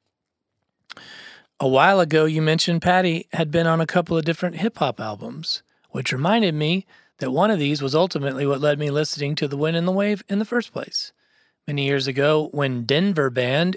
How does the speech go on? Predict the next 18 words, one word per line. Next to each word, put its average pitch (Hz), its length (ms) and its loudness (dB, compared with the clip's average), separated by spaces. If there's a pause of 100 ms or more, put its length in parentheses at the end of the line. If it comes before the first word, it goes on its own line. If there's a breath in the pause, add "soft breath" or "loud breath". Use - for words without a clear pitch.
Air 143 180 0
Dubai 147 540 0
started 139 320 -4
to 127 80 -8
get 135 160 -6
some 139 180 -8
attention, 165 420 -4
I 127 120 -2
heard 123 180 -2
their 123 120 -4
song 135 340 -4
Warning 165 460 0 (300 soft breath)
and 139 120 -2
was 127 100 -2
struck 170 320 2
by 139 160 2
Patty's 131 440 -2
voice. 113 440 -6